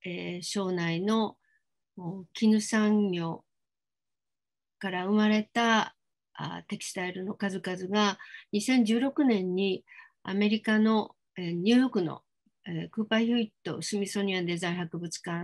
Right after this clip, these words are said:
の展覧会に出品することになりました。この時、三人の女性が選ばれたんですが、実はリーさんのお家で、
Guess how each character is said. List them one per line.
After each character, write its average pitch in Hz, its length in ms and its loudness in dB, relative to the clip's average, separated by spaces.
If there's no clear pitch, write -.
の 233 240 0
展 240 100 2
覧 254 200 0
会 147 200 -2
に 202 300 0
出 - 240 -8
品 185 120 0
す 170 120 -8
る 180 40 -10
こ 175 140 -8
と 143 140 -10
に 139 40 -4
な 139 80 -6
り 143 80 -4
ま 147 140 -4
し - 80 -10
た。 - 160 -12
こ 262 100 -2
の 302 160 4
時、 311 460 -2
三 285 360 4
人 311 200 10
の 196 100 4
女 175 160 -4
性 185 220 -2
が 175 80 0
選 180 180 0
ば 190 140 0
れ 185 160 -2
た 156 120 -4
ん 156 80 -4
で 151 120 -6
す 185 80 -8
が、 185 180 0
実 214 200 0
は 220 120 4
リ 262 100 6
ー 254 60 6
さ 214 180 2
ん 185 100 0
の 170 140 0
お 175 40 -2
家 175 260 -4
で、 175 240 -4